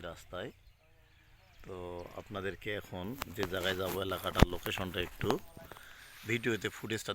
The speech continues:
দেখাবো, একটা নদী পার হচ্ছে আর কি। হ্যাঁ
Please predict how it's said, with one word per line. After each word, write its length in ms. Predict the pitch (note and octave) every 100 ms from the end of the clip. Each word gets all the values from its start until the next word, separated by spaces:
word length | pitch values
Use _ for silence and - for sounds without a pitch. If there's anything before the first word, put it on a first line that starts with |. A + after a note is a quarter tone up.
| F#2
দেখাবো, 260 | F2+ F2+ E2+
একটা 160 | - F#2
নদী 180 | G#2+ A2
পার 180 | G#2 F#2+ F2
হচ্ছে 200 | E2 -
আর 100 | - -
কি। 100 | - - - - - - _ - - - - - - - - - -
হ্যাঁ 180 | C3